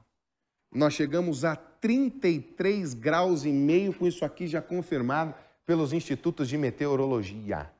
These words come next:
Curitiba com trinta e quatro <laughs> graus praticamente, ontem a gente derretia, a gente minava suor, era bica de suor ontem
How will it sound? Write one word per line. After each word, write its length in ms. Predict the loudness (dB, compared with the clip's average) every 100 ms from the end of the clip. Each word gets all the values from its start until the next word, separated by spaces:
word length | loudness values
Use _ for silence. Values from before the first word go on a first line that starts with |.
| _ _ _
Curitiba 640 | 2 2 2 -2 -4 0 0
com 160 | 0
trinta 340 | -2 0 0 0
e 60 |
quatro 320 | 2 2 2 -2
<laughs> 20 |
graus 300 | 0 2 2
praticamente, 840 | 2 0 0 -4 0 0 0 -6 -20 _
ontem 360 | -2 -2 0 -2
a 40 |
gente 300 | -2 -2 -4
derretia, 640 | -2 2 2 0 -4 -4 -4 -4 -2
a 80 |
gente 240 | 0 2 4
minava 380 | 6 6 6 2
suor, 380 | 0 4 6
era 120 | 6 4
bica 640 | 0 2 6 6 6 -2
de 200 | -4 -10
suor 500 | -10 -6 0 0 0 -8 -20 _
ontem 500 | 0 0 -2 -8 -8